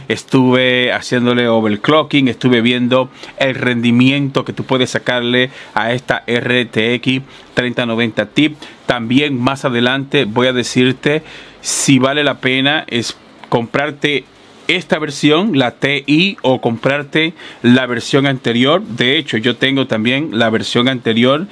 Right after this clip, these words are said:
Ahí también estoy pasándote imágenes. Esa es una Asus, la tope de gama de Asus,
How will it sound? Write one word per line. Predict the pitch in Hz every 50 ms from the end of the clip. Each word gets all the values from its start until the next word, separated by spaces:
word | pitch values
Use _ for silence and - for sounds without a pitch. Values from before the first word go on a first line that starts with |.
| - - - - -
Ahí | - 104 110 117 123 123
también | - 120 113 120 120
estoy | 110 - 139 110
pasándote | 127 113 - 123 113 113 107 - 113 - -
imágenes. | 113 110 117 139 143 135 135 131 135 143 147 139 - -
Esa | 113 113 110 - - 113 113
es | 107 - -
una | 113 123 117 117 113 110 104 104 - - - - - - - -
Asus, | 135 143 143 139 - - 135 143 139 - -
la | - 120 113 107 104
tope | - 127 120 117 131 117
de | 113 110
gama | 110 117 117 117 120 117 110
de | 110 110 117 127
Asus, | 139 151 151 139 - - 135 135 131 - -